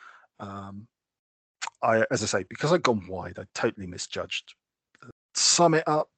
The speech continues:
basically, my, my skilled bow got themselves, my skilled, um, shoot and charge got themselves into a horrible mess against his ally. Um, didn't, didn't die quickly, but they did eventually die.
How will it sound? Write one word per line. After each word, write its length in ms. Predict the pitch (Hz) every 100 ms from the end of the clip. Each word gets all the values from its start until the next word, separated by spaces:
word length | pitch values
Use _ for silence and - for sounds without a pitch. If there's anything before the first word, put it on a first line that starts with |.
| _
basically, 800 | - 151 135 - - 127 127 - -
my, 240 | 127 127
my 140 | 135 127
skilled 480 | - - 156 120 -
bow 180 | 101
got 220 | 98 95 -
themselves, 440 | 95 - 101 -
my 80 | 110
skilled, 480 | 165 - 131 104 98
um, 360 | 101 95 98 -
shoot 220 | - 113
and 80 | -
charge 420 | - 98 92 -
got 140 | - -
themselves 320 | 104 104 101
into 160 | 101 -
a 40 |
horrible 640 | - - - 120 101 92
mess 240 | 90 92 -
against 320 | 92 95 -
his 80 | 95
ally. 380 | 95 95 98 98 _ _ -
Um, 360 | 147 143 139 - _ _ _ _ _ -
didn't, 220 | 247 190 _
didn't 320 | - 165 165 - _
die 260 | 147 143 107
quickly, 440 | - 175 - 104
but 160 | 104 -
they 60 | 104
did 180 | 113
eventually 400 | 98 110 - - -
die. 260 | 107 101